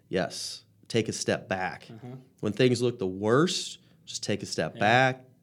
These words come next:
Speaker 1: breathe, and have a little patience.
Speaker 2: Beautiful.
Speaker 1: Yeah.
Speaker 2: That's awesome, man. Final question, man. We
Speaker 1: Okay.
Speaker 2: do this every time. It's, um,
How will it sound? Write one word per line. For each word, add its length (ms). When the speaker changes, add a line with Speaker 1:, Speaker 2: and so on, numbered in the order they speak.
Speaker 1:
breathe, 560
and 100
have 160
a 60
little 240
patience. 500
Speaker 2:
Beautiful. 460
Speaker 1:
Yeah. 200
Speaker 2:
That's 200
awesome, 300
man. 140
Final 220
question, 360
man. 160
We 80
Speaker 1:
Okay. 80
Speaker 2:
do 60
this 180
every 180
time. 320
It's, 300
um, 340